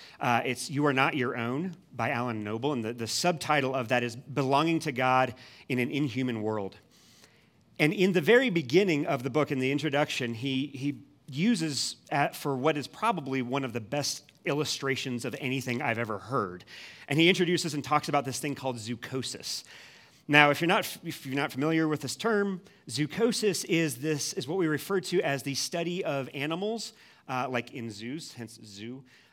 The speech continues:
um, and how being in captivity changes their habits and behaviors, and it's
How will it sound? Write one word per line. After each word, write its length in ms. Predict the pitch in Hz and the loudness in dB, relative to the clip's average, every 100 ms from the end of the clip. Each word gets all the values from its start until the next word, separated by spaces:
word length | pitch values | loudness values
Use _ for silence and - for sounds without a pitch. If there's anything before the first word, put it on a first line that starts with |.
| - | -8
um, 460 | 139 127 117 113 - _ | -4 -4 -6 -10 -16 _
and 120 | 165 131 | -8 -6
how 720 | - 165 165 175 180 175 151 123 | -6 2 4 6 4 2 -2 -2
being 320 | 165 185 170 | 0 2 0
in 120 | 165 | -2
captivity 1000 | - 147 131 - 185 151 117 107 110 131 - - - | 0 -2 -2 -2 -2 0 0 0 -4 -6 -12 -20 -12
changes 640 | - - 180 202 175 180 135 | -4 4 6 6 4 0 2
their 220 | 156 147 | 2 4
habits 560 | 127 151 160 151 147 151 | 4 6 6 4 0 -2
and 240 | 131 120 | -2 -2
behaviors, 800 | 127 117 127 131 127 127 123 120 | -2 -2 -2 -2 -2 -2 -2 -4
and 200 | 113 110 110 - - 127 | -6 -8 -10 -20 -10 -6
it's 320 | 120 - | -4 -6